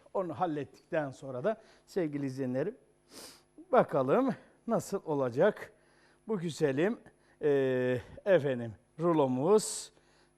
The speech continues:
Ben burada bunları güzel güzel hazırlayacağım. Sizler de evinizde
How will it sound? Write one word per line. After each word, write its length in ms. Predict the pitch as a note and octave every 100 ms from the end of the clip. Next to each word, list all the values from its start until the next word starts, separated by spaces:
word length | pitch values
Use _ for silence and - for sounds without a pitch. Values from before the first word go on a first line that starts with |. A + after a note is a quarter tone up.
| _ _ _ _ _ _ _
Ben 340 | F3+ F#3 E3 D3
burada 480 | C3+ A#2 F#3+ - -
bunları 380 | D#3+ C3+ B2 G#3
güzel 340 | G3 D#3 D#3
güzel 300 | B2+ A2+ G3+
hazırlayacağım. 840 | D3 E3 F3 F#3+ E3 C3 A#2 G3 G#3+ - - _
Sizler 440 | - B3+ C#3+ B2+ C3
de 40 |
evinizde 680 | - F#3 C#3+ A#2+ A2 D#3